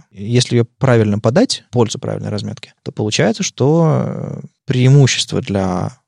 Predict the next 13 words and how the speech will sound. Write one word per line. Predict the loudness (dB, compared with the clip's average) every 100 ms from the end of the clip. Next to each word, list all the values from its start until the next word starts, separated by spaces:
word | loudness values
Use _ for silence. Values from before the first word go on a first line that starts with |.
| _
поисковиков | -2 -2 0 0 0 -4 -6 -12 _
есть, | -2 2 2 0 -8 _
преимущество | 0 2 4 4 2 -4 -4
для | 0 0 0
скринридеров | -2 -2 0 0 -2 -4 -6
есть, | -2 2 2 0 -4 -4
преимущество | 0 2 2 0 -4 -4 -6
для | -4 -2 0 0 -2 -2 -2
всяких | -2 -4 -4 -4
альтернативных | -4 -2 0 0 -2 -4 -8 -8
средств, | -4 -2 -2 -6 -10
э, | -8 -8 -6
прочтения, | -4 -2 -2 -2 -2 -4